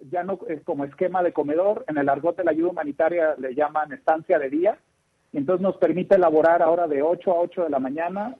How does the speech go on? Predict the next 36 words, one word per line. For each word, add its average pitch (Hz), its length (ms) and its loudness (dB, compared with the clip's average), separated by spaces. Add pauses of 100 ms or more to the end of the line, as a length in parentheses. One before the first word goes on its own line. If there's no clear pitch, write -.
de 131 180 -4
lunes 160 340 -2
a 165 60 6
domingo, 180 540 0 (920)
pues 131 160 -4
todos 175 180 6
los 160 140 2
días, 208 220 0
trescientos 160 360 -4
sesenta 151 200 -2
y 135 60 0
cinco 175 260 0
días 165 180 2
del 170 160 4
año, 190 300 0
con 139 200 2
esto, 147 600 2
con 143 160 -4
este 143 180 -4
esquema 156 400 -2
de, 120 280 2
de - 140 -6
estancia 143 400 -2
de 175 80 2
día. 202 300 2 (760)
Y 180 140 2
así, 240 680 4
eh, 170 280 0
en 165 140 -2
ese 180 220 0
inter, 202 400 0
cuando 143 220 0
ya 156 120 0
tuvimos 180 460 -4
este - 360 -2
comodato, 170 720 0